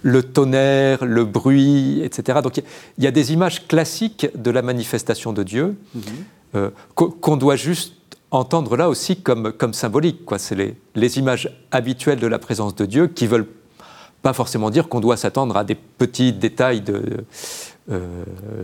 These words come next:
Speaker 1: sur le son de la trompette précis, quoi.
Speaker 2: Ouais, vous avez pas, de même que vous ne nous donnez pas la date, vous ne nous dites pas quelle, quelle mélodie elle va jouer
Speaker 1: Voilà.
Speaker 2: la trompette.
Speaker 1: Mm.
Speaker 2: Dernière chose, et après on, on va passer à un autre extrait. Euh, réconfortez-vous donc les uns les autres par cet enseignement.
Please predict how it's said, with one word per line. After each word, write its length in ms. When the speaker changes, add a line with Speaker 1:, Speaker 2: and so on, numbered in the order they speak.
Speaker 1:
sur 180
le 80
son 160
de 60
la 80
trompette 420
précis, 360
quoi. 240
Speaker 2:
Ouais, 100
vous 120
avez 160
pas, 360
de 60
même 140
que 40
vous 60
ne 80
nous 60
donnez 340
pas 100
la 120
date, 260
vous 80
ne 60
nous 80
dites 260
pas 300
quelle, 160
quelle 200
mélodie 560
elle 180
va 80
jouer 100
Speaker 1:
Voilà. 180
Speaker 2:
la 60
trompette. 360
Speaker 1:
Mm. 140
Speaker 2:
Dernière 340
chose, 260
et 40
après 180
on, 240
on 60
va 60
passer 240
à 80
un 100
autre 220
extrait. 400
Euh, 60
réconfortez-vous 920
donc 280
les 220
uns 60
les 180
autres 140
par 140
cet 200
enseignement. 560